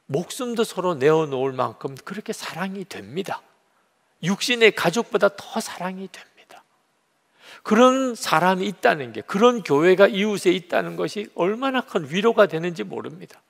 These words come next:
흔히들 교회 왔더니 교인들과의 관계가 뭐 고향 친구들 또는 학교 동창들,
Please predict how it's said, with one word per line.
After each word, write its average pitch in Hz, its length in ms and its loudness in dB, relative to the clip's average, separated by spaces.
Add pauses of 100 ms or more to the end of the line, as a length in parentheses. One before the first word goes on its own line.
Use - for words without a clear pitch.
(1400)
흔히들 127 640 0
교회 113 420 2 (480)
왔더니 110 720 -6 (420)
교인들과의 135 960 -4 (140)
관계가 120 760 -6 (1120)
뭐 - 120 -20
고향 123 640 2 (680)
친구들 117 800 -4 (560)
또는 117 420 -4
학교 147 460 -4
동창들, 110 960 -8